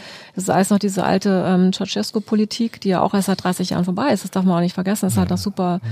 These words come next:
Speaker 1: frisch irgendwo und das wird einfach noch ein paar Generationen wahrscheinlich dauern, bis das so ein bisschen auch angekommen ist und bis die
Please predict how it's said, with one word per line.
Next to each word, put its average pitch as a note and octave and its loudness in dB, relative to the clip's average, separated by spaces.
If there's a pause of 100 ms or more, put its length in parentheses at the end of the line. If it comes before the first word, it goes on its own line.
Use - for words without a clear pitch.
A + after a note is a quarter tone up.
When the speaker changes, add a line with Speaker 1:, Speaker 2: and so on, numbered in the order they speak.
(140)
Speaker 1:
frisch - 0
irgendwo F#3 2
und F#3 4 (160)
das - -6
wird F#3+ -4
einfach G3 0
noch F#3+ 2
ein F#3+ 2
paar F#3+ -2 (460)
Generationen F#3+ 2
wahrscheinlich G3 0
dauern, F#3+ -2
bis F#3 -4
das F#3+ -6
so G3+ -4
ein G3 0
bisschen F#3+ -2
auch - -6
angekommen G#3+ 2
ist F3+ -2
und F#3 -2
bis F#3 -8
die F#3 -4